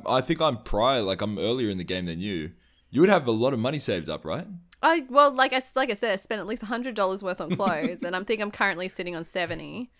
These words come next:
Speaker 2: But
Speaker 1: Right?
Speaker 2: I,
Speaker 1: Did you,
Speaker 2: I
Speaker 1: what?
Speaker 2: need
Speaker 1: Where's, where's your money go-, did you bling out on horses? What happened?
Speaker 2: No, I spent it on clothes.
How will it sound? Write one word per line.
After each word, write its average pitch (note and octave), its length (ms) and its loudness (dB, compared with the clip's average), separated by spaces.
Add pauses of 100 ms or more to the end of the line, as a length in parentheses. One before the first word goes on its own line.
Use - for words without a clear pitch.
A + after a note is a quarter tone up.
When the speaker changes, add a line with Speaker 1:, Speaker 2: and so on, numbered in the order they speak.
(300)
Speaker 2:
But F#3+ 140 0
Speaker 1:
Right? G#2 200 6
Speaker 2:
I, F2+ 40 -4
Speaker 1:
Did A2+ 160 -2
you, B2+ 140 -2 (220)
Speaker 2:
I D#4 60 0
Speaker 1:
what? - 140 6
Speaker 2:
need - 160 -8
Speaker 1:
Where's, G#3+ 300 4 (100)
where's C#3 220 2
your F3+ 80 -4
money C#3+ 220 -2
go-, - 160 -6 (100)
did C#3+ 120 -4
you C#3 60 -2
bling F3 260 4
out E3+ 120 8
on B2+ 120 4
horses? A#2+ 500 0
What - 100 -4
happened? F#3 440 -6
Speaker 2:
No, E4+ 160 -2
I C#4+ 120 -2
spent D4 260 -4
it C#4+ 60 -4
on C#4 120 -6
clothes. D#4+ 460 -8